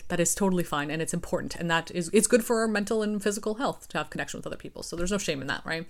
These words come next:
But I think because we have these deep beliefs about what it means to be desired or for people to want us in whatever capacity,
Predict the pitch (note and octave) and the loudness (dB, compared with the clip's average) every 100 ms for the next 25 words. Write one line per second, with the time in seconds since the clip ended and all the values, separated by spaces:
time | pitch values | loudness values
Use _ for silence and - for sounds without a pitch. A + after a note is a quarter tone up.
0 | - - - - - - F#3+ F#3+ G3 F#3 | -12 -14 -16 -16 -14 4 8 8 8 2
1 | F#3+ - G3 F3+ D#3+ E3 D#3+ D#3 D#3+ - | 0 0 4 4 4 -2 -2 -4 -6 -6
2 | F3 E3 - - F3+ D#3 D#3 F3 - D#3 | -6 -6 -10 -12 -4 -2 0 -2 -2 -2
3 | D3 D3 - D#3+ C#3+ D#3 D3 D#3+ D3+ D3 | 0 -2 -4 -4 -2 -4 -4 -4 -4 0
4 | C#3 C#3+ D3+ D#3+ D3+ D3 - D#3+ - D#3+ | 2 2 2 0 -2 -6 -4 -4 -4 -4
5 | D3 D3 - - D4 - - - E3 D3 | -4 -6 -2 -2 -2 -4 -6 -4 -2 -2
6 | D3 G3+ F#3+ D#3+ E3+ C4 | -2 0 2 2 2 0